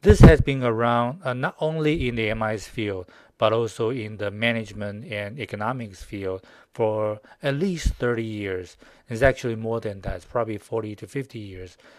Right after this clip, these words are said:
uh, in the process of, uh, academic research. And your textbook presents you with, uh, three bullet points of, or so to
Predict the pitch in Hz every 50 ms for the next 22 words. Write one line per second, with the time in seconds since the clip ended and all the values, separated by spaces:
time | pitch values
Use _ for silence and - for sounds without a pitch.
0 | - _ - - 104 98 113 - 107 104 104 101 98 101 98 - - - 117 110
1 | 104 101 - - 107 98 92 - - 107 98 98 - - 107 95 95 - - -
2 | - - - _ - 117 104 117 - 117 107 107 104 101 - 107 95 113 131 123
3 | - - 107 90 - - - - - - _ _ _ _ _ _ _ _ _ _
4 | _ _ _ _ _ _ _ _ _ _ _ _ _ _ - - 135 131 135 -
5 | - 156 160 - - - 147 135 131 - - - 120 107 104 120 120 117 113 104
6 | 110 110 107 104 107 104 98 101 101 - - 104 98 95 95 - - 110 107 110
7 | 107 110 110 107 107 104 - - - - _ _ _ _ _ _ _ - 143 147
8 | 147 135 127 113 - - - 113 104 98 98 110 190 117 107 104 98 92 - -
9 | - 113 104 98 - - - - 110 104 101 98 - - - 104 101 101 95 95